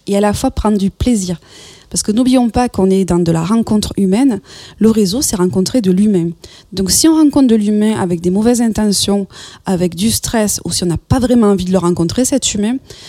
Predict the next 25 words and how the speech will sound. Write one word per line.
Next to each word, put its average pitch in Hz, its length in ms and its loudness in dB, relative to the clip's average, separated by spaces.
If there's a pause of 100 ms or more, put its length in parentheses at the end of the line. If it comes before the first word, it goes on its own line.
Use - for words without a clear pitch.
(120)
ça - 140 -6
va 170 100 0
pas 254 160 0
donner 262 220 4
des 226 100 0
bonnes 190 220 -2
choses. 160 300 -6
Donc 160 160 -6
ce - 60 -12
que - 140 -6
je 156 80 -2
vous 151 140 -8
conseille 277 440 2
avant 185 220 0
tout, 214 220 -8
c'est 180 160 -8
de 170 100 -4
prendre 240 320 -2 (160)
plaisir 233 760 -2
à 180 80 -8
rencontrer 196 680 -4 (360)
l'autre, 185 460 -2 (120)
à 175 100 -4
faire 190 240 -4
des 175 200 -8